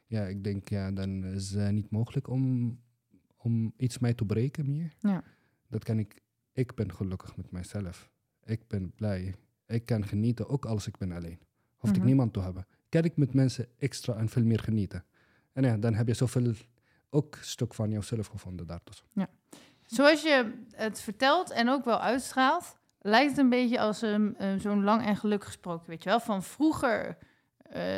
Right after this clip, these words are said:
Speaker 2: zat ik in de gevangenis in Syrië en nu ben ik supergelukkig en is alles, gaat alles makkelijk, zeg maar.
Speaker 1: Ja.
Speaker 2: <laughs> Zo
Speaker 1: Nee.
Speaker 2: klinkt het een beetje.
Speaker 1: Nee, maar is
Speaker 2: En dat is ook heel, nee, maar dat is heel vaak wat je hoort in films of op T V of in podcasts.
Speaker 1: Ja.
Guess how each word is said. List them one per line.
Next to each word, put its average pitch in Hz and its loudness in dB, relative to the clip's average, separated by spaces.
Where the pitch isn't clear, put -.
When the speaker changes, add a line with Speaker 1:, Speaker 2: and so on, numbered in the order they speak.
Speaker 2:
zat 202 -4
ik - -12
in 208 2
de 196 0
gevangenis 202 0
in 190 -2
Syrië 269 4
en 208 2
nu 277 8
ben 240 0
ik 240 0
supergelukkig 262 0
en 247 4
is 247 2
alles, 254 4
gaat 240 -2
alles 240 0
makkelijk, 196 0
zeg - -16
maar. - -10
Speaker 1:
Ja. 113 4
Speaker 2:
<laughs> 196 8
Zo 254 12
Speaker 1:
Nee. - 6
Speaker 2:
klinkt 311 8
het 233 4
een 262 10
beetje. 202 2
Speaker 1:
Nee, 180 8
maar 180 8
is 247 8
Speaker 2:
En 269 10
dat 403 10
is 415 6
ook 302 6
heel, 330 6
nee, 302 6
maar 311 6
dat 311 2
is 262 -4
heel 330 6
vaak 294 4
wat 240 2
je 233 2
hoort 226 2
in 196 0
films 180 -4
of - -10
op - -18
T - -8
V 170 -6
of 180 -6
in 185 -2
podcasts. 147 -2
Speaker 1:
Ja. 113 2